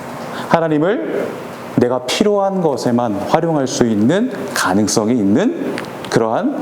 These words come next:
상태라고 하는 겁니다, 여러분. 우리가 부모님의 손에 이 자리에 이끌리지 않았다면 우리는 얼마든지 언제든지 하나님을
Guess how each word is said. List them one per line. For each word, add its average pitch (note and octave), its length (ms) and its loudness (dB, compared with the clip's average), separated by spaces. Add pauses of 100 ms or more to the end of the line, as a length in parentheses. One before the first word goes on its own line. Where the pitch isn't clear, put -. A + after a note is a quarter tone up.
상태라고 D3 540 0
하는 B2+ 180 0
겁니다, F2 320 0
여러분. - 220 -2 (1900)
우리가 D3+ 460 0 (680)
부모님의 D#3 360 2
손에 D3+ 260 0
이 B2 120 0
자리에 B2 500 0
이끌리지 C3 420 2
않았다면 G2 720 0
우리는 A#2+ 500 0
얼마든지 D3+ 720 2
언제든지 C3 560 2
하나님을 D3 640 0